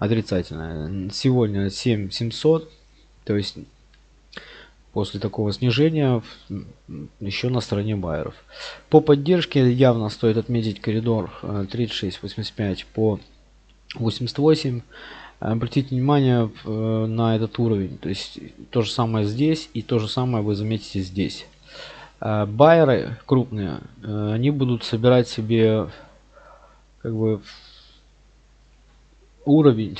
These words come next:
да, позицию свою крупную, там, где легко найти продавцов. А на максимуме дня это просто кладезь, э, встречной ликвидности перед тем, как загрузить покупку. И вот три дня они по максимуму собирают толпу, как вы видите.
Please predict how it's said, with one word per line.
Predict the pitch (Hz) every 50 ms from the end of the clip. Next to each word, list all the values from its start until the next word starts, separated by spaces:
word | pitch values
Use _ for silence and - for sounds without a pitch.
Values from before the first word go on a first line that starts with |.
| - -
да, | 113 110 117 120 120 113
позицию | - 113 107 110 131 139 131 - 120 110
свою | - - - 107 104 104
крупную, | - 117 104 95 - 107 107 107 107 107 101 98 - - - - _ - - - - - -
там, | - 143 143 139 127
где | 120 120 120 113 113 110 101 - - - - - - _ - 85 80 - 101 -
легко | 117 113 120 - - - 139
найти | 131 127 113 - - 120 113
продавцов. | 107 - 113 110 101 110 101 - - - - - - - -
А | - 113
на | 110 120
максимуме | 123 131 127 120 - - 123 120 120 120 123
дня | 120 123 135 135 123
это | 107 - 104
просто | 95 - 104 107 98 - - 101 98 - - - - - - - - - - - _ -
кладезь, | - 120 120 113 104 98 95 - - - - -
э, | 104 104 101 98 101 101 101 101 101 101 98 98 -
встречной | - - - 123 117 - - 113 113
ликвидности | 110 107 - 120 110 110 110 104 - - - 107
перед | 98 101 - 107 107 104 101 -
тем, | - 117 104 104
как | 92 107 95 - - - - - - _ -
загрузить | 87 104 107 104 110 104 113 110 107 107 107 104
покупку. | - - - 117 - - 156 151 - - - 110 107
И | 107
вот | 104 107 101 -
три | - 110 110
дня | 113 127 139 139
они | 127 110 107 104
по | - - - -
максимуму | 110 117 123 123 - - 120 107 101 98
собирают | - - 104 98 110 113 110 107 104 101
толпу, | - - 104 98 - - 92
как | - - 92 - - -
вы | 95 95 92
видите. | 92 - - 92